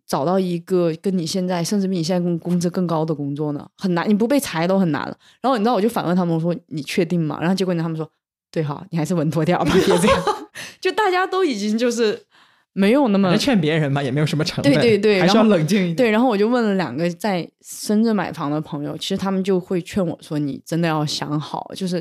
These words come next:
Speaker 1: 不然”
Speaker 2: 他们现在压力挺大吗？
Speaker 1: 非常大，而且就是
Speaker 2: 一个月应该换，
Speaker 1: 一万，
Speaker 2: 换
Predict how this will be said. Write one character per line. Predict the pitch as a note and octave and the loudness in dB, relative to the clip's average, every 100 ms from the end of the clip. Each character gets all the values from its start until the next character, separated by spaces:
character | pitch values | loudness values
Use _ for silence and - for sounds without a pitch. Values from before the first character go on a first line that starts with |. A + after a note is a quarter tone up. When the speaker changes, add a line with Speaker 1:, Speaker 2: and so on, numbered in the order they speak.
| - | -4
Speaker 1:
不 | G3+ | 0
然” | |
Speaker 2:
他 | |
们 | G3+ | 2
现 | |
在 | F3+ | 4
压 | F3 F3+ | 2 2
力 | E3+ | 0
挺 | E3 - | 0 -4
大 | D#3 C3+ | -6 -6
吗？ | D#3+ E3+ _ _ | -8 -10 _ _
Speaker 1:
非 | - | -2
常 | F#3+ D#3+ | 0 0
大， | D3+ D3 A#2+ - _ _ | -2 -4 -8 -18 _ _
而 | G#3 | -2
且 | A3 | 2
就 | G3+ A3 | 2 2
是 | G#3+ G3 E3+ D3+ | 2 2 2 0
Speaker 2:
一 | F3 | 0
个 | F#3 | 2
月 | F#3+ | 2
应 | E3+ | 0
该 | F3+ | -4
换， | F3+ E3 D#3 E3 - | -6 -8 -8 -12 -6
Speaker 1:
一 | F3 | 0
万， | F#3+ F3+ | 2 2
Speaker 2:
换 | E3+ D#3+ D#3 | 2 2 0